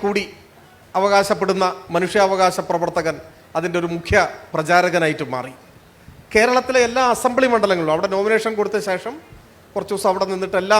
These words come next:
അസംബ്ലി മണ്ഡലങ്ങളിലും യു ഡി എഫ് സ്ഥാനാർത്ഥിയുടെ പ്രചരണത്തിന് വേണ്ടി വാളയാറിലെ അമ്മ എത്തി. ഒരു ഘട്ടത്തിൽ അവരവരുടെ തല മുണ്ഡനം ചെയ്തു. ഇതെല്ലാം വളരെ ആസൂത്രിതമായി തയ്യാറാക്കിയ ഒരു തിരക്കഥയുടെ ഭാഗമായി സംഘടിപ്പിക്കപ്പെട്ടു.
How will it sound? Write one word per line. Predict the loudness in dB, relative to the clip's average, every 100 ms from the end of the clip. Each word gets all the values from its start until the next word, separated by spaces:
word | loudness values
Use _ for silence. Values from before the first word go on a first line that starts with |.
| 2
അസംബ്ലി | 0 0 0 0
മണ്ഡലങ്ങളിലും | 0 0 0 -4 -6 -14 -20 -20 -20 -20 -20 -20 -12 -4
യു | -2
ഡി | 0 -2
എഫ് | 2
സ്ഥാനാർത്ഥിയുടെ | 2 2 0 -2 -2 -2
പ്രചരണത്തിന് | -2 0 0 0 0 -2
വേണ്ടി | -2 -8 -12 -20 -20 -20 -10 -2
വാളയാറിലെ | 2 4 2 2 2 0
അമ്മ | 0 -4 -6 -18 -20
എത്തി. | -20 -20 -20 -20 -20 -20 -20 -20 -20 -20 -20 -8 4
ഒരു | 4 6
ഘട്ടത്തിൽ | 6 4 4 4
അവരവരുടെ | 4 2 2 0 2
തല | 4 2
മുണ്ഡനം | 4 4 4 4
ചെയ്തു. | -2 -6 -14 -20 -20 -20 -20 -10 -4
ഇതെല്ലാം | 0 4 4 2 -6 -16 -20 -20 -20 -20 -6 -2
വളരെ | 0 2 2 0
ആസൂത്രിതമായി | -2 -6 -4 -2 0 0 -2 -2
തയ്യാറാക്കിയ | 0 2 2 0 -2 -2 -2
ഒരു | -2
തിരക്കഥയുടെ | -2 -2 -2 -2 0 0 -4 -2
ഭാഗമായി | 0 0 0 0 -2 -6 -14 -12
സംഘടിപ്പിക്കപ്പെട്ടു. | -8 -6 -8 -8 -12 -14